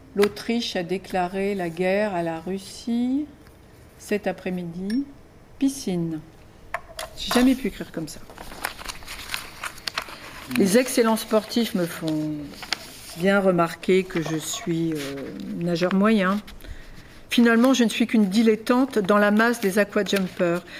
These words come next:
Alors, le, le, le, eh, le décolleté pigeonnant, merci bien.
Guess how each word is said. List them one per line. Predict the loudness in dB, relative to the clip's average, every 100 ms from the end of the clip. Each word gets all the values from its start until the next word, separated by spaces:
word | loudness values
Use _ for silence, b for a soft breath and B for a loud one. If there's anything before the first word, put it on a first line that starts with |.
| B B
Alors, | 4 4 6
le, | 6 4 4
le, | 4 4 4
le, | 2 2 -2
eh, | 2 2 2 2
le | 4
décolleté | 4 2 0 0
pigeonnant, | -4 -4 -2 -2 -2
merci | -4 -6 -8
bien. | -6 -6 -6